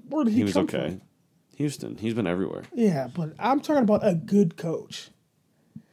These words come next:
Speaker 1: Like, I could care less. Maybe that's 'cause I'm not from here about all the, the, the connections and the sentimental value. If you're a mediocre coach, that's not what I want. I want my coach to be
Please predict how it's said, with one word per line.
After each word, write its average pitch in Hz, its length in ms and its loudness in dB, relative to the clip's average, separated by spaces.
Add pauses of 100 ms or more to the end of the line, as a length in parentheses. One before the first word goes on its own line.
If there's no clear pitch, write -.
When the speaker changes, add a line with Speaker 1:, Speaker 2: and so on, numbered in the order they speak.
(160)
Speaker 1:
Like, 185 340 2
I 202 120 4
could 214 260 0
care 233 240 4
less. 190 320 4
Maybe 202 120 4
that's 196 160 4
'cause 185 140 -4
I'm 156 160 -2
not 165 220 -4
from 165 240 -4
here 180 220 -2
about 165 420 0
all 165 240 -4
the, 151 340 -2
the, 143 340 -6 (640)
the 151 140 -8
connections 170 640 -4
and 160 120 -4
the 147 60 -6
sentimental 160 560 -6
value. 156 680 -2
If 135 360 -10
you're 240 120 4
a - 20 6
mediocre 208 420 6
coach, - 560 -2
that's - 220 -8
not 185 120 -4
what 180 100 -4
I 151 40 -4
want. 151 280 -4
I 156 60 -6
want 196 180 -2
my 175 80 -4
coach - 280 -6
to 180 60 -8
be 156 300 -4